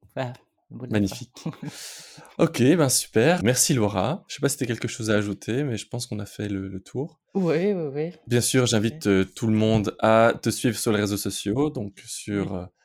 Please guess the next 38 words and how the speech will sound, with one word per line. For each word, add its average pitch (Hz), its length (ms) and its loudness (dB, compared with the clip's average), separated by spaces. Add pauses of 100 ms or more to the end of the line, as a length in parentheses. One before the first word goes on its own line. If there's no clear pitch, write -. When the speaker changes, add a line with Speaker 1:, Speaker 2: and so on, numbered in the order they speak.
(420)
Speaker 2:
Instagram, 98 760 0
Facebook, 101 480 -4 (640)
euh, 90 440 0 (220)
sur - 240 -8
le 101 80 -6
compte 98 300 -6
donc, - 440 -6 (220)
euh, 107 100 -6
La 98 240 -2
Marmite 123 520 -2
de 104 100 0
l'eau. 98 320 2 (680)
Speaker 1:
Ouais. 147 160 -12 (180)
J'ai 160 200 -6
un 160 120 0
site - 360 -6
aussi. 170 340 -10
Speaker 2:
Et 123 80 4
sur 107 200 0
un 90 60 -2
site, - 220 -4
ah, 185 60 4
ok, - 100 -2
Speaker 1:
La, 151 180 -2
Speaker 2:
ouais, 120 80 -2
je 139 200 -2
Speaker 1:
l-, 139 420 -6
c'est - 180 -4
la 185 120 4
marmite 190 360 2
de 165 100 2
l'eau 170 300 2
en 175 140 0
un 156 80 0
mot 156 260 0
point 165 240 -4
B 143 60 -4
E. 113 180 -4